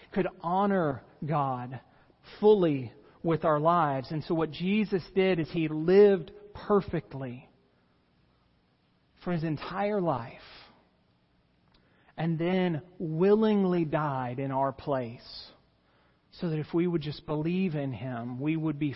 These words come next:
forgiven. He would take our punishment and we would receive his perfect righteousness, his perfect obedience. He came for that purpose.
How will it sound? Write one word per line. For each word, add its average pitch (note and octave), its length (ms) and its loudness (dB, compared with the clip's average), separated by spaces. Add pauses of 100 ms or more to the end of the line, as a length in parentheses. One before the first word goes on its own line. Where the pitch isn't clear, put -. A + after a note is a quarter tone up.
forgiven. C3 560 -8 (240)
He G3 180 2
would G#3 200 2
take F3 260 -4 (100)
our E3+ 240 4
punishment E3+ 680 -2
and D3+ 220 -4
we E3+ 180 0
would E3+ 200 0
receive D#3 560 -2 (260)
his G3+ 500 4 (280)
perfect - 680 -2 (220)
righteousness, E3+ 800 0 (100)
his G3+ 380 6 (320)
perfect G3+ 680 4 (300)
obedience. F3 800 2
He G#3+ 200 2 (200)
came A#3+ 360 0
for A3 160 -2
that F3+ 280 -2
purpose. A3+ 880 0